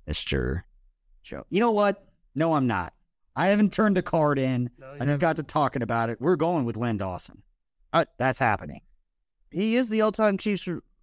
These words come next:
Speaker 2: leader in passing yards. Uh, twenty-eight thousand five hundred seven. Good shot that Patrick Mahomes could beat that this year, but he is the all-time leader in passing yards still and touchdowns. So, I mean, historic.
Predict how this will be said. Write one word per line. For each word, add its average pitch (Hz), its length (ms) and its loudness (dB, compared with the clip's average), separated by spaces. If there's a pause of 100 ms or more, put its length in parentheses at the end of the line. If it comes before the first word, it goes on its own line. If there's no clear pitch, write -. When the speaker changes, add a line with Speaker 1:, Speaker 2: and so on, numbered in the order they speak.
Speaker 2:
leader 185 280 2
in 156 80 4
passing 165 360 -2
yards. - 500 -8
Uh, 131 260 0
twenty-eight 156 480 -2
thousand 139 400 2
five 131 220 2
hundred 127 300 2
seven. 131 420 2
Good 123 260 -2
shot 123 360 0
that 123 240 -4
Patrick 123 300 -2
Mahomes 117 200 -8
could 139 220 -2
beat 190 160 0
that 214 160 2
this 214 200 -2
year, 233 200 2 (480)
but 220 100 -4
he 277 80 4
is - 240 -2
the 139 120 0
all-time 139 360 2
leader 139 300 2
in 131 300 0
passing 135 400 0
yards 123 240 -2
still 151 420 0 (440)
and 196 240 -2
touchdowns. 127 880 0 (420)
So, - 180 0
I 151 120 4
mean, 151 360 0 (380)
historic. 196 600 -2